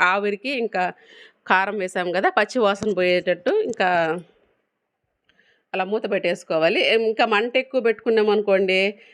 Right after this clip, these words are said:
ఇంకా మాడిపోతుంది. ఫైనల్గా అయితే ఇంకా కొత్తిమీర వేసేసుకొని మూత పెట్టేసుకుంటే క్యారెట్ ఫ్రై అయితే సర్-, రెడీ అయిపోతుంది. పిల్లలకైతే ఎంతో ఇష్టంగా తింటారు. క్యారెట్ మామూలుగా అయితే, మామూలుగానే తింటుంది రుత్విక,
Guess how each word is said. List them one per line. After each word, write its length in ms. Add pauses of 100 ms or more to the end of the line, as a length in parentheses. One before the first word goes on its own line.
(140)
ఇంకా 260 (200)
మాడిపోతుంది. 760
ఫైనల్గా 460
అయితే 140
ఇంకా 180
కొత్తిమీర 500
వేసేసుకొని 680 (1600)
మూత 220
పెట్టేసుకుంటే 640 (320)
క్యారెట్ 400
ఫ్రై 160
అయితే 240
సర్-, 260 (680)
రెడీ 240
అయిపోతుంది. 600 (680)
పిల్లలకైతే 540
ఎంతో 240
ఇష్టంగా 480
తింటారు. 360
క్యారెట్ 400
మామూలుగా 480
అయితే, 140 (280)
మామూలుగానే 520
తింటుంది 380
రుత్విక, 380